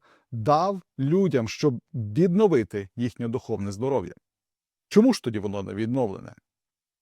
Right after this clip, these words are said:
Ви скажете, через глибоку і загальну зіпсутість людської природи. Цілком правда.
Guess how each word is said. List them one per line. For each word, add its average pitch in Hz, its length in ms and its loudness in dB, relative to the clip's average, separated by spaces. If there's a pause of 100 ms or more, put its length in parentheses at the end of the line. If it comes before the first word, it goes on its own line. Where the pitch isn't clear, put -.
(100)
Ви 127 60 -8
скажете, 92 480 -10
через 139 300 0
глибоку 135 500 2
і 135 60 4
загальну 131 440 0
зіпсутість 143 480 -4
людської 165 340 -4
природи. 156 480 -2 (880)
Цілком 208 400 -2
правда. 107 420 -4